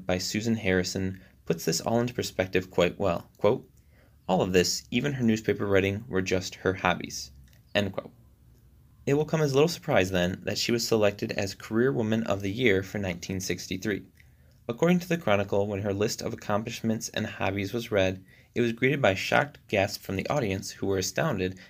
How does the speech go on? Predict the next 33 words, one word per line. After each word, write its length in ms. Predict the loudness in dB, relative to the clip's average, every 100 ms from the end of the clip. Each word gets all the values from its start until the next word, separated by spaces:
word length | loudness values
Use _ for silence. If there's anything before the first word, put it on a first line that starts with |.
| -10
at 160 | -6 0
all 160 | 0
she 180 | 0 -4
had 140 | -4 0
done. 260 | 0 0 -10 _ _ _ _ _ -20 -12
So 180 | -6 -4
what 140 | -2
did 180 | -2 0
the 80 | 2
Woman 180 | 4
of 120 | 2 2
the 80 | 0
Year 200 | 2 2
win? 340 | 2 0 -4 -10 _ _ -2
Well, 300 | -2 -2 -6 -20 _
her 100 | -4
choice 340 | 0 2 2 2
of 100 | -2
either 240 | 0 2
an 60 | 2
entire 400 | 0 0 0 2
vacation 640 | 0 -4 -6 -2 -4 -4 0
or 180 | 2 2
business 460 | -2 -4 -4 -2
wardrobe, 460 | -2 2 2 0 -2 -16 _ _ _ _
and 140 | -2 -2
a 60 |
plaque 420 | 0 0 0 -2 -2
with 140 | 0
her 120 | 2
accomplishments 720 | 0 0 -2 -2 -2 -4 -4 -6
and 160 | -8 -4
image. 440 | -4 -4 -10 -20